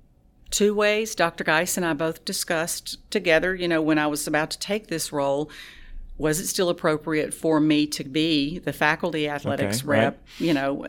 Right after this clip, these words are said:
Speaker 1: when I'm going to be representing academics for the entire institution?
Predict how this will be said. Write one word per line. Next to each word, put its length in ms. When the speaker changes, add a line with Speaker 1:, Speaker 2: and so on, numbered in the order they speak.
Speaker 1:
when 200
I'm 120
going 240
to 120
be 180
representing 640
academics 580
for 160
the 120
entire 360
institution? 800